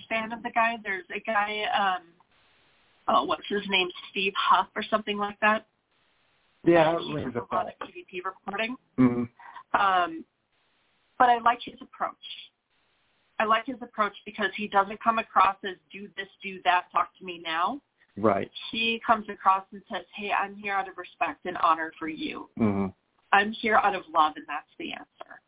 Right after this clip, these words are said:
Speaker 1: And I
Speaker 2: Right.
Speaker 1: like the way that he does that. I like the way that he es-, expresses that because
Speaker 2: Mm-hmm.
Speaker 1: then he gets them to communicate with him because they understand that he's not there to play games.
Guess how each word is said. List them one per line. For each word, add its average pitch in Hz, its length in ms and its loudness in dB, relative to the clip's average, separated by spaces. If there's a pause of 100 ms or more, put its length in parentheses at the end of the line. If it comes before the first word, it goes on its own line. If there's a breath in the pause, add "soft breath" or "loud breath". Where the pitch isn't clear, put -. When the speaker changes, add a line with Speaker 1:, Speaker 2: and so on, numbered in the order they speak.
(380)
Speaker 1:
And 208 100 8
I 185 100 6
Speaker 2:
Right. - 100 -6
Speaker 1:
like 165 280 -2
the 185 80 -4
way 170 160 -6
that 160 180 -6
he 180 160 -10
does - 200 -2 (120)
that. - 200 4
I 190 120 4
like 185 220 2
the 185 80 -2
way 175 120 0
that - 140 -4
he - 220 -6 (260)
es-, - 100 -2 (220)
expresses - 600 0
that 135 240 2
because 180 260 -6
Speaker 2:
Mm-hmm. 208 160 -4
Speaker 1:
then 175 200 0 (520 loud breath)
he 233 140 -12
gets - 360 -10
them 170 160 -4
to 349 120 -18
communicate - 540 -8
with 160 160 -8
him 170 160 -4
because 170 300 -8
they 170 120 -2
understand 160 560 0
that - 120 -4
he's - 220 -6
not 147 200 4
there 165 160 0
to 156 60 -8
play 160 280 -4
games. - 340 -6